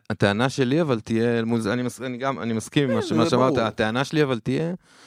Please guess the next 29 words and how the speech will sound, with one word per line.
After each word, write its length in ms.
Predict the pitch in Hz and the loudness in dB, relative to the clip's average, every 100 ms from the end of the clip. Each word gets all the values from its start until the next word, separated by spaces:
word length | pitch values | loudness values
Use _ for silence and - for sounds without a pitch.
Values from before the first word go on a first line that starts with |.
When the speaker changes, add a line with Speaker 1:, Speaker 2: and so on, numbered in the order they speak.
| _ - | _ -4
Speaker 1:
שהדרך 1000 | - 104 101 101 - 95 117 139 135 117 | 2 2 2 -2 -2 2 2 2 -2 -2
להתמודד 520 | 104 107 101 147 143 | 0 0 0 0 0
עם 140 | 113 | -2
ה-, 420 | 101 101 101 101 101 | -2 -4 -4 -2 -2
עם 120 | 101 | -2
הסטיגמה 420 | 95 131 117 113 | 0 2 2 2
הזאת 260 | 107 101 92 | 0 -2 -2
ועם 160 | 98 98 | -4 -4
החסמים 680 | 98 107 95 110 107 131 117 - - - - | -4 -4 -2 -2 0 -2 -2 -8 -20 -8 -2
בשוק, 320 | 104 165 151 | 0 0 0
שאני, 340 | 127 117 120 | -2 -4 -4
אני 100 | 127 | -4
מסכים 260 | 127 - 170 | -4 -4 -4
איתך, 240 | 185 131 | -2 -2
אנחנו 220 | 110 107 110 | -4 -2 -4
נתקלים 400 | - 104 131 156 | -4 -4 -2 0
בהם, 220 | 151 127 - - _ 110 | 0 -2 -8 -20 _ -2
אה, 80 | |
במיוחד 420 | 107 113 107 151 165 | 0 0 0 0 0
עם 100 | 139 | -4
אנשים 320 | 113 - 110 | -6 -6 -8
עם 80 | 104 | -6
תיוג 200 | 117 107 | -6 -6
פסיכיאטרי, 500 | 110 - 113 113 120 | -6 -2 -2 -2 -4
שהנכות 420 | 104 101 - 151 | -4 -4 -4 -4
שלהם 280 | 156 123 107 | -2 -2 -2
היא 80 | 113 | 0
לא 380 | 127 139 139 123 | 0 0 -2 -2
נראית, 580 | 113 95 127 - - | -4 -4 -8 -10 -18